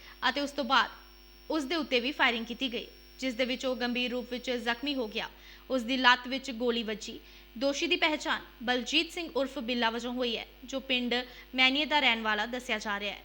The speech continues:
ਜੰਡਿਆਲਾ ਪੁਲਿਸ ਸਟੇਸ਼ਨ ਦੇ ਐਸ ਐਚ ਓ ਹਰਚੰਦ ਸਿੰਘ ਦਾ ਕਹਿਣਾ ਹੈ ਕਿ ਮਾਮਲੇ ਦੀ ਜਾਂਚ ਲਗਾਤਾਰ ਜਾਰੀ ਹੈ।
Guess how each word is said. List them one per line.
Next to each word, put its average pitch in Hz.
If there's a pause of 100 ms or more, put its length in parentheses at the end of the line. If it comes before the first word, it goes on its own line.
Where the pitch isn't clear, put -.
ਜੰਡਿਆਲਾ 233
ਪੁਲਿਸ 240
ਸਟੇਸ਼ਨ 247
ਦੇ 254
ਐਸ 254
ਐਚ 302
ਓ 311 (420)
ਹਰਚੰਦ 349
ਸਿੰਘ 330
ਦਾ 330
ਕਹਿਣਾ 269
ਹੈ 269
ਕਿ 311
ਮਾਮਲੇ 247
ਦੀ 240
ਜਾਂਚ 233
ਲਗਾਤਾਰ 254 (100)
ਜਾਰੀ 220
ਹੈ। 180